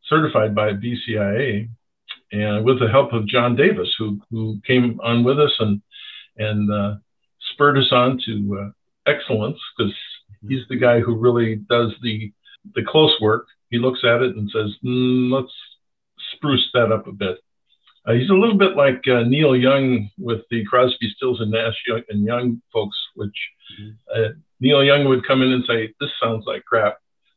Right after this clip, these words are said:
Speaker 1: Let's redo that." So anyway.
Speaker 2: John Davis said that. He said that our
Speaker 1: <laughs>
Speaker 2: tutorial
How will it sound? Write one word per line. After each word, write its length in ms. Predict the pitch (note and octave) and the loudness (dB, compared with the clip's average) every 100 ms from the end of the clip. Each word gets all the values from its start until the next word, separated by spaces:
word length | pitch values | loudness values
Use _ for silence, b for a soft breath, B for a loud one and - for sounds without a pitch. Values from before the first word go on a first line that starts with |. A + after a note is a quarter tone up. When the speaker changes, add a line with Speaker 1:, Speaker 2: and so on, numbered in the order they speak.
| _ | _
Speaker 1:
Let's 200 | A2+ - | -10 -8
redo 340 | A#2 G#2 A2 G2+ | -6 -6 -6 -10
that." 120 | - _ _ _ | -16 _ _ _
So 220 | - D3 | 2 4
anyway. 280 | D3+ D#3 - | 4 2 0
Speaker 2:
John 160 | G#3+ F3+ | -4 -4
Davis 300 | F#3+ F#3+ - | -6 -6 -10
said 320 | - G3 F#3+ | -10 -10 -8
that. 260 | A2 - _ _ _ - | -12 -12 _ _ _ -12
He 100 | D#3 | -12
said 420 | - F#3+ F#3 C#3 | -8 -4 -4 -4
that 260 | C3+ C3+ - | -8 -8 -6
our 200 | C#3 C#3 | -6 -6
Speaker 1:
<laughs> 0 | |
Speaker 2:
tutorial 760 | C#3+ G3 D#3+ E3 C3 G#2+ - | -8 -8 -8 -6 -8 -10 -14